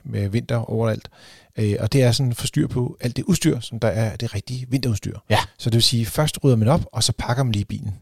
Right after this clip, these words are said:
Speaker 1: når man er i gang. Og det vil sige, det er noget med at finde en isskraber, og her der skal man jo passe på, at det er, der, man kan næsten ikke finde dem længere, men i gamle dage var der mange isskraber, som var sådan, øh, med metal, som var super effektivt til at fjerne
Speaker 2: Mm.
Speaker 1: is, men så også fjernede, øh, gummilæsterne rundt omkring ruderne.
Speaker 2: Super,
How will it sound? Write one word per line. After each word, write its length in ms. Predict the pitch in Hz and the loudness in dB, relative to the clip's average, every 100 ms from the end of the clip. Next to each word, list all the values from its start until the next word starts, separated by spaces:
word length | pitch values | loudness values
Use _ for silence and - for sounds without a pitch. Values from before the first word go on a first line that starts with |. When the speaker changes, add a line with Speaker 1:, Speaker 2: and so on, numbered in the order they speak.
| - | -8
Speaker 1:
når 100 | 110 | -4
man 140 | 104 | -2
er 80 | 90 | -2
i 60 | 92 | -4
gang. 160 | 92 - _ _ _ - - | -8 -14 _ _ _ -20 -2
Og 80 | 120 | 4
det 60 | |
vil 80 | 135 | 6
sige, 240 | - 127 120 | 6 4 2
det 120 | 143 135 | 2 4
er 60 | |
noget 160 | 113 131 | 6 4
med 80 | 123 | 4
at 80 | |
finde 180 | 98 104 | 2 -2
en 60 | 107 | -2
isskraber, 520 | 135 - - 143 143 - _ - _ - | 0 0 0 -2 -2 -8 _ -20 _ -4
og 100 | 107 | 2
her 140 | 127 | 2
der 80 | 123 | 0
skal 160 | - | -2
man 100 | 120 | 0
jo 60 | 101 | 0
passe 240 | - 104 | 0 -4
på, 220 | - 127 - | 0 -2 0
at 120 | 107 - | -8 -6
det 160 | 104 104 | -6 -4
er, 120 | 104 - | -4 -6
der, 80 | 90 87 - | -10 -12 -16
man 120 | 95 | -12
kan 80 | 95 | -8
næsten 160 | 92 - | -6 -6
ikke 100 | 98 | -4
finde 160 | 110 104 | -4 -4
dem 120 | 101 | -2
længere, 220 | 104 113 | 0 0
men 100 | 104 | 0
i 40 | |
gamle 240 | 101 117 127 | 2 2 2
dage 180 | 117 110 | 2 2
var 120 | 104 | 2
der 80 | 107 | 2
mange 240 | 101 117 | 0 -2
isskraber, 400 | 131 - 107 107 | -2 -2 -2 -2
som 180 | 104 101 | -4 -4
var 120 | 101 | -4
sådan, 240 | 98 113 - | -4 -6 -6
øh, 100 | 98 | -6
med 160 | 101 101 | -4 -2
metal, 400 | 98 - 110 160 - _ _ _ _ _ - | -2 -2 -2 -2 -6 _ _ _ _ _ -2
som 200 | 117 98 | 2 2
var 120 | - | -2
super 300 | - - 226 | -4 0 4
effektivt 380 | 127 107 - 110 | 4 4 0 0
til 80 | 107 | 0
at 60 | |
fjerne 200 | 123 107 | 2 2
Speaker 2:
Mm. 60 | 107 | 2
Speaker 1:
is, 140 | 110 | -8
men 120 | 113 104 | -4 0
så 120 | 113 | 2
også 240 | 107 120 | 2 2
fjernede, 480 | 104 98 110 104 95 | 2 2 2 0 0
øh, 240 | 92 95 101 - | -2 -4 -6 -2
gummilæsterne 500 | 110 117 98 - 98 | 0 2 0 0 -2
rundt 140 | 104 | -2
omkring 260 | 104 107 101 | -4 -4 0
ruderne. 300 | 101 107 107 | -2 -2 -2
Speaker 2:
Super, 340 | - 165 139 | 4 8 10